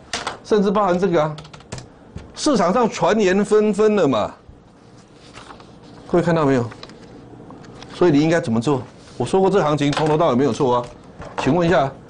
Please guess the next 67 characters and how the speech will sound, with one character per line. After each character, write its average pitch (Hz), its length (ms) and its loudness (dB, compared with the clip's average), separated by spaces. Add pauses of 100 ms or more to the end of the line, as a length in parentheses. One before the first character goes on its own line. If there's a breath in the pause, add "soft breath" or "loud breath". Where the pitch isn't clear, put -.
(160)
有 139 160 2
人 160 140 2
敢 135 160 0
说 175 140 2
要 170 100 2
挑 123 160 0
战 147 180 0
一 151 60 -8
七 160 180 -2
七 156 160 -2
零 139 140 2
九 113 100 0
吗？ 110 140 0
没 131 280 2
有 117 180 0
啊。 110 180 0 (840 loud breath)
到 208 120 2
目 247 160 2
前 170 160 2
为 175 140 2
止， 147 100 0
讲 135 300 0
做 220 240 2
多 208 180 2
的 185 120 2
没 180 160 2
有 196 60 4
一 - 20 4
个 165 100 0
敢， 127 220 0 (180)
敢 180 160 0
讲 143 160 0
这 165 100 2
句 160 140 2
话 151 200 2
了。 131 140 0
以 143 60 -2
前 160 160 0
在 214 60 2
那 214 80 2
边 208 120 4
都 208 80 4
讲 185 220 2
两 135 140 2
万 175 180 2
点 123 180 2
啊， 135 160 -2 (440 loud breath)
但 240 100 2
是 233 80 2
两 226 100 2
万 277 140 2
点 196 120 0
的 208 60 0
话 262 160 2
拉 247 200 2
回 214 120 2
来 208 140 2
一 214 100 -2
万 254 140 2
五 185 140 0
应 214 120 0
该 226 120 2
更 220 200 0
多 208 160 2
更 190 300 2
买 113 220 0
啊， 131 120 0